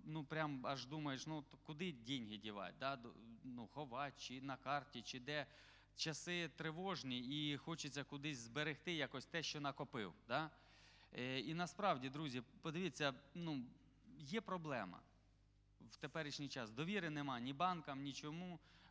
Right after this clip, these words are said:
Е, ну, і люди думають, куди дівати фінанси. Подивіться, яка нам спадщина на небі, яка нев'януча, нетлінна, непорочна, тобто досконала.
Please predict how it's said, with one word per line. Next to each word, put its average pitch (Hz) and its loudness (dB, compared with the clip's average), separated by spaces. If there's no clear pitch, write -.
Е, 123 2
ну, 139 -4
і 156 -2
люди 165 -2
думають, 139 0
куди 170 -4
дівати 151 0
фінанси. 123 -4
Подивіться, 180 -2
яка 170 4
нам 165 4
спадщина 151 4
на 143 4
небі, 117 0
яка 131 4
нев'януча, 156 2
нетлінна, 147 -2
непорочна, 147 -2
тобто 147 -6
досконала. 135 4